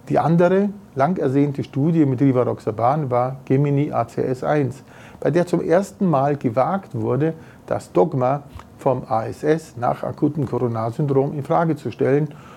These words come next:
und durch niedrig dosiertes Rivaroxaban, also zweimal zwei Komma fünf Milligramm pro Tag, zu ersetzen. Außerdem wurde ein zweites Dogma gebrochen.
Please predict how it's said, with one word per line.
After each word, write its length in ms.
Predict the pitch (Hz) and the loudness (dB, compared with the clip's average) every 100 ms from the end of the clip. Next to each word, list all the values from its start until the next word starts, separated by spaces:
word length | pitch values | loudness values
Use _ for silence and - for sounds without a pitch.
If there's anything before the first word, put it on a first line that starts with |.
| - - | -10 -4
und 160 | 151 | 2
durch 180 | 156 117 | 2 4
niedrig 460 | 160 196 190 165 - | 4 4 4 0 2
dosiertes 580 | 139 117 160 175 147 139 | 2 4 2 2 0 2
Rivaroxaban, 1000 | 143 135 117 - 113 107 131 160 170 165 - - | 4 4 2 -2 -2 2 2 2 -2 -6 -14 -16
also 240 | - 117 120 | -10 -2 -2
zweimal 400 | - 123 127 123 | 0 0 0 -2
zwei 200 | - 113 | -4 -6
Komma 260 | - 110 | -6 -8
fünf 280 | - 131 - | -6 -6 -2
Milligramm 380 | 127 117 117 110 | -2 0 -2 -4
pro 160 | - 104 | -4 -2
Tag, 380 | 139 151 156 - - - | 0 -2 -2 -12 -20 -10
zu 180 | - 131 | -4 -2
ersetzen. 480 | 123 143 - - - - - - - - - - - | 2 0 0 -10 -14 -20 -20 -20 -20 -20 -20 -20 -2
Außerdem 480 | - 175 185 175 165 | 0 2 0 0 2
wurde 240 | 160 160 | 2 2
ein 140 | 160 151 | 0 -2
zweites 520 | - 170 208 147 - | 0 0 0 -2 -4
Dogma 340 | 123 117 120 | -4 -4 -4
gebrochen. 560 | 107 113 123 135 180 | -4 -2 -2 0 0